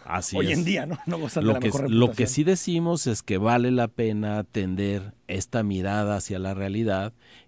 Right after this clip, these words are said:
Speaker 1: que viene desde allá, que se, que se pone en diálogo con esas otras miradas que están ahí.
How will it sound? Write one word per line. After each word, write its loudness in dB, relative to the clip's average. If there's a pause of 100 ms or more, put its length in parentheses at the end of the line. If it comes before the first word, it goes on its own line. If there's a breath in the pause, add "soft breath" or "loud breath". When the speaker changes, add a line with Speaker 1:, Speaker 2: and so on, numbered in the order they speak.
Speaker 1:
que -2
viene -2
desde -8
allá, -14
que -18 (100)
se, -12
que -14
se -8
pone -2
en -2
diálogo -2
con -4
esas -6
otras -8
miradas -8
que -8
están -8
ahí. -4